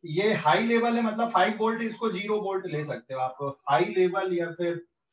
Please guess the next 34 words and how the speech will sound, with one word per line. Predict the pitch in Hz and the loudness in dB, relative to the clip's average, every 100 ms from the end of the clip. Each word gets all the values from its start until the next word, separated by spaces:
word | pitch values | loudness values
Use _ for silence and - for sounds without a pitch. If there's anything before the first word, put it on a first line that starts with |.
| _ - | _ -6
अ, | 143 | -4
फ़ाइव | 143 - 156 170 | -2 0 0 0
वोल्ट, | 170 175 165 | 0 0 -2
इसको | 160 170 151 | -6 -8 -6
ज़ीरो, | 147 156 156 - | -6 -4 -4 -6
इसको | - 175 | -6 -6
ज़ीरो | 151 175 | -2 -2
वोल्ट | 170 165 170 | -2 -4 -4
and | 170 | -6
इसको | 160 156 170 | -8 -8 -8
प्लस | 156 156 | -4 -4
फ़ाइव | 156 156 156 | -2 -2 -2
या | 156 | -6
प्लस | 151 151 - | -6 -6 -6
टेन, | 156 | -6
जो | 143 | -2
भी | 151 | -2
लेना | 175 - - | 0 -2 -6
है। | - _ _ | -14 _ _
तो | 175 | 4
ये | 185 214 | 6 6
वन | 202 226 | 6 4
है, | 190 185 | 2 0
ये | 185 196 | -2 -2
ज़ीरो | 190 220 190 | 0 2 2
है, | 160 | 2
ये | 185 | 2
वन | 180 202 185 | 4 2 2
है, | 160 165 | -2 2
ये | 175 | 2
ज़ीरो | 165 185 202 | 2 -2 -2
ज़ीरो, | 170 190 175 175 - _ - | -2 0 0 -2 -10 _ -4
ये | 160 | 0
वन, | 175 185 156 180 | 4 4 2 -6